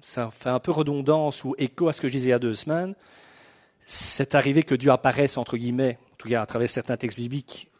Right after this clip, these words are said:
face à des hommes comme vous et moi. Le résultat est rarement probant, parce que c'est trop.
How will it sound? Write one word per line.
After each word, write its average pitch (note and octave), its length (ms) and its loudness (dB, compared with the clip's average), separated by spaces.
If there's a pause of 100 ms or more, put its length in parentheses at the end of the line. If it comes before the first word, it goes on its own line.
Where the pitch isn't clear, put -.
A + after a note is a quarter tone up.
face - 300 2
à D#3+ 60 10
des C3+ 240 6
hommes F3 260 6
comme D3 200 -2
vous C3 180 4
et A#2+ 80 6
moi. D#3+ 320 -2 (480)
Le A#2+ 100 0
résultat B2+ 520 4
est C#3+ 40 6
rarement D3+ 380 4
probant, C3 420 2 (540)
parce - 160 -4
que D3 80 0
c'est - 240 -2
trop. - 400 0